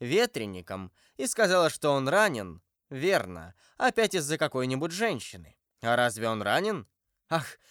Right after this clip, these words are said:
что я сказал?» «Вы сказали, что Портос ранен». «Да,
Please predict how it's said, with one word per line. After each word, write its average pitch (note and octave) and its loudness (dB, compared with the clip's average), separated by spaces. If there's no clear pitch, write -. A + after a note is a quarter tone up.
что - -2
я A#3 6
сказал?» A2+ 0
«Вы C3 -2
сказали, C3 2
что C3+ -8
Портос A#2 -2
ранен». D3+ 2
«Да, A#3 2